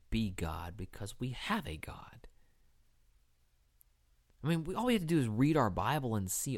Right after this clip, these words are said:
all of the disastrous results whenever we tried to be God. I mean, that's why we're in the shape that we're in today. And listen, that only leads to death. But Christ came and tasted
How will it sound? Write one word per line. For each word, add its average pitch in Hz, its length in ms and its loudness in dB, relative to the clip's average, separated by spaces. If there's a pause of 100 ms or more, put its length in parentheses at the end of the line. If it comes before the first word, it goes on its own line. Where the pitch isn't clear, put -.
(100)
all 262 240 -8
of 190 80 -6
the 151 40 -4
disastrous 135 840 -2
results 101 640 -2
whenever 104 300 -6
we 135 260 -4
tried 113 720 -6
to - 80 -8
be - 300 -8
God. 92 480 -8 (1300)
I 143 40 -2
mean, 175 100 2
that's 180 240 -2
why 143 180 0
we're 139 160 4
in 147 80 4
the 139 60 2
shape 175 380 2
that - 140 -2
we're 104 160 -4
in 135 220 -2
today. - 600 -6 (2750)
And 123 100 -2
listen, 120 280 0
that 127 240 -4 (100)
only 127 500 -2
leads 92 680 -6
to - 180 -14
death. 87 480 -10 (1600)
But - 160 -4
Christ - 420 -4
came 127 320 -2
and 98 160 -6
tasted - 500 -2